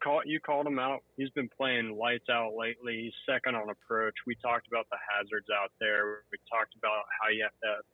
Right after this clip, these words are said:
pinpoint accuracy getting into these greens. The putting's not as big of an issue, but you gotta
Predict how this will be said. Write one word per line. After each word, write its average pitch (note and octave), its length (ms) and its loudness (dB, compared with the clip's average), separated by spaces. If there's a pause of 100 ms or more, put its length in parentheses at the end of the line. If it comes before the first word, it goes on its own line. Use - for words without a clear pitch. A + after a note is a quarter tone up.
(120)
pinpoint A2+ 440 2
accuracy G2+ 640 0
getting G2+ 220 2
into G2+ 220 0
these G#2 220 -4
greens. G#2 480 0
The A2 60 0 (140)
putting's B2+ 400 4
not A#2 320 2 (180)
as G#2+ 60 0 (160)
big A2+ 200 2
of G#2+ 120 2
an G#2 160 0
issue, A#2 420 2 (400)
but A#2+ 140 4
you A#2 100 2
gotta A2+ 180 4